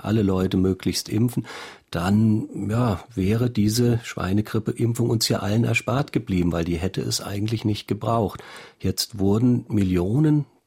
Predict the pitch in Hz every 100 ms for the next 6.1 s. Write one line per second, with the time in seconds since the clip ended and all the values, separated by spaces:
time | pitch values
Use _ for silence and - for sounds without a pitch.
0 | _ 123 127 123 104 104 - 90 85 -
1 | 82 - 90 107 113 101 104 - 107 -
2 | 87 98 107 _ - - - 104 95 87
3 | 87 87 120 135 117 104 - 98 117 139
4 | 113 104 107 101 110 98 95 95 92 87
5 | 82 87 101 110 - 101 104 107 110 98
6 | 95